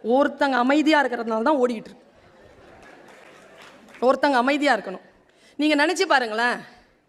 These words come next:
தன்னை, தன்னை தான் பார்க்க வராருன்னு சொல்லிட்டு சந்தோஷமா ட்ரெயின்ல உட்கார்ந்துருக்கிற ஒரு பொண்ணு கிட்ட, "ஐயையா, உன்னெல்லாம் பார்க்க வரல, நான் பாட்டுக்கு வேற வழி இல்லாம வந்தேன்னு" சொல்ற புருஷனை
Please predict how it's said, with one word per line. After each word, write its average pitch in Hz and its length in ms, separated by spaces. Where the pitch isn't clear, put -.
தன்னை, 254 300
தன்னை 277 340
தான் 349 260
பார்க்க 339 400
வராருன்னு 311 540
சொல்லிட்டு 311 300
சந்தோஷமா 302 680
ட்ரெயின்ல 302 340
உட்கார்ந்துருக்கிற 254 480
ஒரு 220 180
பொண்ணு 226 320
கிட்ட, - 360
"ஐயையா, 320 540
உன்னெல்லாம் 285 540
பார்க்க 277 320
வரல, 269 280
நான் 277 300
பாட்டுக்கு 320 340
வேற 254 160
வழி 262 240
இல்லாம 285 480
வந்தேன்னு" 277 440
சொல்ற 277 240
புருஷனை 262 580